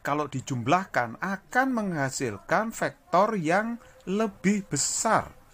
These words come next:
Jadi kalau begitu, B induksi ini sifatnya akan mengembalikan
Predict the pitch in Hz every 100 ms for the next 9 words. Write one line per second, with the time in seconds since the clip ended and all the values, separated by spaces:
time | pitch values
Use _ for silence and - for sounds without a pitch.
0 | - - - - - - 151 196 220 202
1 | 170 143 147 247 233 175 170 175 156 139
2 | - 151 - 113 170 214 220 - 175 -
3 | 117 - 180 151 - 160 185 190 - -
4 | - 202 233 226 208 131 117 107 104 -
5 | 160 165 165 170